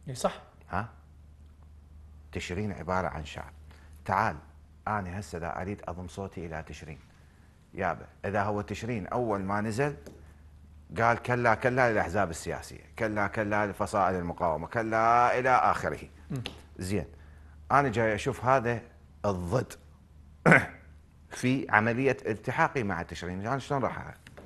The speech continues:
Speaker 2: شلون راح أوصل له؟ شلون راح أتحاور معاه؟ هذا من باب. من باب آخر، أنا اليوم إذا أردت أن أكون مع الشباب، أرجع وأقول لك: "هو تشرين منو؟"
Speaker 1: آه، راح أجاوبك.
Speaker 2: ها؟
Speaker 1: راح أجاوبك سيد الجبوري، خلي
Speaker 2: نعم.
Speaker 1: يجاوبك ونرجع.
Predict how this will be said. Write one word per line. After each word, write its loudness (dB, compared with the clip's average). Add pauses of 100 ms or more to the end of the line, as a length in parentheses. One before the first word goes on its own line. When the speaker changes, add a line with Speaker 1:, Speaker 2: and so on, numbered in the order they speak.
(240)
Speaker 2:
شلون 4
راح 0
أوصل -6
له؟ -14 (720)
شلون 0
راح 0
أتحاور 0
معاه؟ -8 (120)
هذا 0
من -6
باب. -10 (120)
من -4
باب 0
آخر، -2 (580)
أنا 2
اليوم 0
إذا 0
أردت -6
أن -6
أكون -6
مع -4
الشباب، -6 (140)
أرجع -4
وأقول -2
لك: -8
"هو -4
تشرين -8
منو؟" -10 (1160)
Speaker 1:
آه، 0
راح -2
أجاوبك. 0 (300)
Speaker 2:
ها؟ 0 (220)
Speaker 1:
راح -2
أجاوبك 6
سيد 2
الجبوري، 2
خلي 4
Speaker 2:
نعم. 6
Speaker 1:
يجاوبك 10
ونرجع. 2